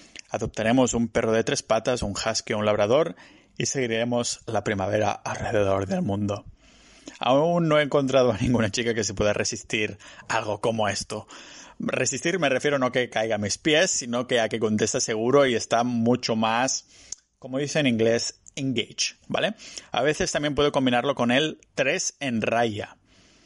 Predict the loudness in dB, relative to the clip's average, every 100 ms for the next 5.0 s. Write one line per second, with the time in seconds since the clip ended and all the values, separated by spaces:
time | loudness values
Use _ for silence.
0 | _ _ _ _ -6 -2 0 0 0 0
1 | 2 0 0 -2 0 2 2 2 0 2
2 | 4 2 2 0 4 4 4 2 -2 -10
3 | -2 0 0 0 0 0 2 2 2 2
4 | 0 -2 -8 _ -2 0 0 -2 -6 -10